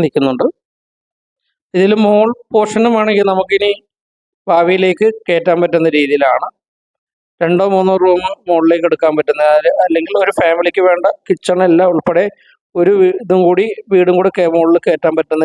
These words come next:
രീതിയിലാണ് അപ്സ്റ്റെയർ പോർഷൻ. ഇവിടെയൊക്കെ നമുക്ക്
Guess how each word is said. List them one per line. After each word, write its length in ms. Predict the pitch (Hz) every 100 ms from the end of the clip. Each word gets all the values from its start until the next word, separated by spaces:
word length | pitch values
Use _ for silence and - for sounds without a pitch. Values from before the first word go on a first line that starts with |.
| 156
രീതിയിലാണ് 540 | 143 147 147 135 139 220 _ _ _ -
അപ്സ്റ്റെയർ 360 | 147 - 170 170 170
പോർഷൻ. 280 | 147 - 262 - _ _ _ _ _ _ _ _ _ _ _ _ - _ _ _ _ _ _ _ _ _ _ _ _ _ _ _ _ _ _ _ _ _ _ _ _ _ _ _
ഇവിടെയൊക്കെ 280 | 170 185 196
നമുക്ക് 220 | 196 190